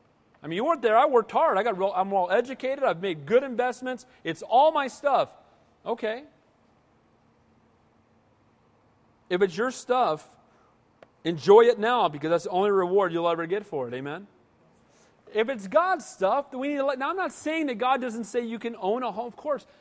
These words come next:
but whatever we have, we need to let, we need to possess them, not let them possess us. Amen? We can't be so caught up with our stuff that we miss out on being used by God.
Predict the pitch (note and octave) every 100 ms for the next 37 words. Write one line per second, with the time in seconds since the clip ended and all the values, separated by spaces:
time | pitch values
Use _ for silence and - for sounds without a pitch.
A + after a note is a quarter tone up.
0 | _ - A#3+ A#3+ C4+ C4 C4 D4 D4+ B3
1 | A#3 G3+ A#3 B3 G3+ E3 _ _ - G#3
2 | B3 C4 A3+ A3 G#3 G#3 _ _ _ _
3 | F#3 B3+ B3 G3+ D3+ G#3+ B3 - A3+ G#3+
4 | G#3 G#3 F#3+ G#3 G3 E3+ D3+ F#3 F3 -
5 | F#3+ D#3 A2+ - - D#3+ E3 G3 A#3 _
6 | _ _ _ _ _ - F#3+ C#4+ C4 -
7 | C4 C4+ C#4 C#4 B3 B3 A3 F#3 - C#4
8 | A#3 A3 G3 G#3 A3+ B3 A#3 G#3 G3+ F#3+
9 | F#3 A3+ G3 E3+ F#3+ F3 F3+ D#3+